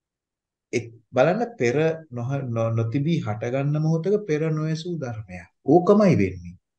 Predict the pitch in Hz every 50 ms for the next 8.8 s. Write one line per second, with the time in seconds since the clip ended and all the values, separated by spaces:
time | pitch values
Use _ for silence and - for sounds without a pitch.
0 | _ _ _ _ - - 127 139 156 156 151 156 151 - 117 110 113 135 139 151
1 | 151 160 160 165 160 160 165 170 175 190 214 247 254 254 - - _ _ _ _
2 | _ _ _ _ _ - 120 123 131 151 147 135 120 117 110 113 - 135 135 139
3 | 165 160 143 127 110 113 127 127 139 143 143 151 156 156 160 170 175 180 202 202
4 | 202 - 139 139 147 151 143 143 143 147 143 - 160 151 143 143 143 143 143 147
5 | 143 135 - - - 85 92 90 - - _ - 110 _ _ _ _ _ _ _
6 | _ _ - 120 110 - - 139 139 139 143 143 - - - 147 143 147 143 -
7 | - 113 117 131 139 143 139 151 143 139 123 - - 113 113 113 110 113 113 -
8 | - - - 113 127 131 113 - 139 - - - - 120 123 131